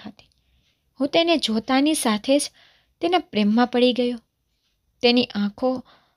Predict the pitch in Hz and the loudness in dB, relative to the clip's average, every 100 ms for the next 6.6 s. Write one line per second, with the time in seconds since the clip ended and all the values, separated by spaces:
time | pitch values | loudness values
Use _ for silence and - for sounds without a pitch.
0 | _ - 302 359 359 - 240 214 202 202 | _ -2 4 4 2 -4 -2 -2 -4 -8
1 | - - _ _ _ _ _ 220 226 226 | -10 -20 _ _ _ _ _ -2 2 4
2 | 214 196 208 196 185 208 220 226 _ _ | 2 0 -2 -2 0 0 0 -4 _ _
3 | _ _ _ 311 370 - - 262 302 294 | _ _ _ 0 2 2 2 4 4 4
4 | 247 220 220 220 214 247 - _ _ _ | 4 4 2 0 0 -4 -6 _ _ _
5 | _ _ - 427 427 - 254 254 269 277 | _ _ -4 0 2 4 4 4 2 2
6 | 285 - 208 196 - 208 | 0 -2 -4 -6 -8 -10